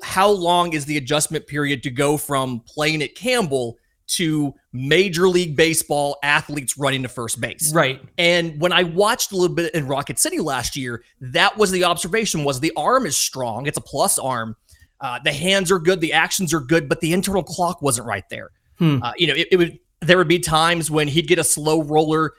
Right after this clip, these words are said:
Speaker 1: he'd barehand it, and he'd go to rush a throw to first. And it's like, you don't have a shot at getting him. You need to just
Speaker 2: Hmm.
Speaker 1: pocket that ball instead of throwing it. And so I was wondering, how long would it take that clock to dial in?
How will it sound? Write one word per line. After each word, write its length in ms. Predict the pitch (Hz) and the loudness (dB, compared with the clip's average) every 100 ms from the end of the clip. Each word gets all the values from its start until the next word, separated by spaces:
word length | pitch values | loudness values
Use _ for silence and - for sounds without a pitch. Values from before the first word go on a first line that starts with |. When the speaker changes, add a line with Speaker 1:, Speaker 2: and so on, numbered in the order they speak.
| _ | _
Speaker 1:
he'd 200 | - 147 | -8 0
barehand 500 | 131 160 151 156 156 | 2 2 2 0 2
it, 120 | 156 156 | 2 2
and 220 | 143 139 135 | -2 -2 0
he'd 220 | 165 131 | -2 2
go 140 | 165 | 2
to 60 | 165 | 2
rush 320 | 131 143 151 | 0 -2 0
a 60 | 165 | -2
throw 220 | - 160 | 0 0
to 60 | 151 | 0
first. 300 | - 233 226 | 4 4 4
And 60 | |
it's 60 | 156 | -2
like, 120 | 160 143 | -4 -4
you 160 | 330 403 | -12 0
don't 200 | 196 170 | 0 0
have 220 | 165 170 | 0 0
a 40 | 143 | 0
shot 200 | - 135 | -2 -2
at 100 | 120 | -2
getting 200 | 143 101 | -4 -4
him. 160 | 104 98 | -10 -6
You 100 | 160 | -4
need 140 | 185 | -4
to 60 | 151 | 0
just 140 | 151 | 2
Speaker 2:
Hmm. 100 | 143 | 4
Speaker 1:
pocket 320 | 135 175 165 - | 2 2 0 0
that 180 | 135 | -2
ball 380 | 131 147 127 117 _ _ | 0 0 0 -2 _ _
instead 180 | 147 135 | -10 -6
of 100 | 123 | -6
throwing 300 | 208 269 202 | 0 2 2
it. 120 | 117 120 | -2 -4
And 180 | 165 156 | -2 0
so 460 | - 190 180 165 156 | 2 4 4 4 0
I 80 | 202 | 2
was 160 | 202 | 0
wondering, 640 | 156 202 294 196 143 131 113 _ _ _ | 0 -2 0 0 0 -4 -8 _ _ _
how 220 | - 160 202 | -6 -2 0
long 360 | 202 185 180 | 2 0 0
would 100 | 160 | -2
it 120 | 160 156 | -2 -2
take 260 | 160 160 | -2 -2
that 180 | 147 135 | -4 -6
clock 360 | - 160 147 - | -4 -2 -2 -4
to 80 | |
dial 520 | 127 117 135 139 127 120 | -6 -2 0 0 -2 -4
in? 300 | 123 95 | -6 -8